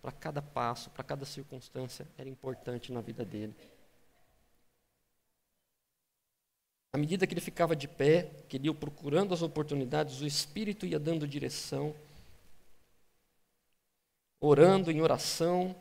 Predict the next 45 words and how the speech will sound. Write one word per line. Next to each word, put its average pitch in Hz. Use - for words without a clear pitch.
para -
ouvir 160
a -
voz 147
de 143
Deus 147
através 143
do 151
Espírito 156
em 143
várias 165
circunstâncias. 143
No 160
livro 214
de 151
Atos 196
é 196
onde 190
a 185
gente 196
tem 190
a 190
maior 180
concentração 190
da 170
citação 185
da, 175
do 160
Espírito 202
Santo. 143
Parece 196
que -
são 202
quarenta 208
e -
duas 180
citações 180
do 175
Espírito -
Santo 165
só -
no 190
livro 185
de 147
Atos. 131